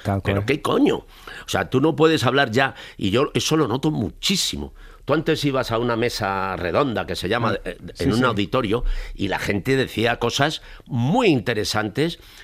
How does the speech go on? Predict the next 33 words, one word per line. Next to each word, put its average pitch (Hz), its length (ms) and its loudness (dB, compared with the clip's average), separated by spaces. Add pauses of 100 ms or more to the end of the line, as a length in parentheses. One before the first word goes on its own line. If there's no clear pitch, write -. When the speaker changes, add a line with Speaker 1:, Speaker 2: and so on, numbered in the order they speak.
(100)
Speaker 2:
y, 110 260 0
y 123 80 2
era 160 120 2
muy 143 300 4
libre 131 400 2
a 104 60 0
la 104 120 0
hora 101 160 -2
de 95 80 -2
hablar. 85 320 -4 (300)
Eso, 170 420 0 (460)
eh, 117 220 0
la 117 180 -2
gente 151 320 2
yo 143 100 4
ahora 143 160 4
noto 156 400 0 (300)
que, 87 160 -4
que 85 160 -4
como 71 220 -4
se 113 160 -2
coarta. 131 500 -2 (560)
Como 123 180 0
dice, 117 220 2
bueno, 160 300 2
también 135 360 2
hay 143 80 2
que 139 100 0
tener 127 300 0
en 104 140 -2
cuenta, 135 560 2 (560)
la 123 180 2
gente, 185 440 2